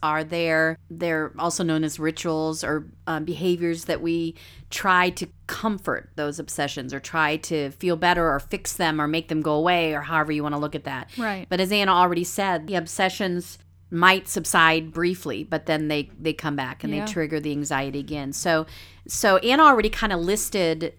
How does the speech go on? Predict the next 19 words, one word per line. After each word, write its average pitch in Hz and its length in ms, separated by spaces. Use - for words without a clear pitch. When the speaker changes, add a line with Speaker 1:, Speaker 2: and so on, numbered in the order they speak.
Speaker 1:
the 165 260
different 185 280
kinds 175 440
of 160 120
compulsions 175 800
when 156 180
sh-, - 240
you 175 140
were 165 100
talking 160 360
about 147 200
the - 100
O 156 80
C 151 160
D 151 140
types 143 320
and 147 100
stuff. 135 200
Speaker 2:
Mm-hmm. 110 260